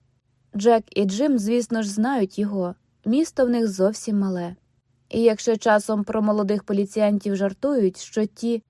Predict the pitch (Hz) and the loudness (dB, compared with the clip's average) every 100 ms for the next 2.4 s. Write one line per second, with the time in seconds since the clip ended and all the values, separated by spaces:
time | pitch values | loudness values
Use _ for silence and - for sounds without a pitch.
0 | _ _ 220 247 233 226 233 240 - 294 | _ _ 0 2 4 4 4 2 -4 -2
1 | 302 - 202 196 208 196 - 202 - 269 | -2 0 2 2 2 0 -6 -8 -4 -2
2 | 202 180 196 196 | 0 -2 -6 -6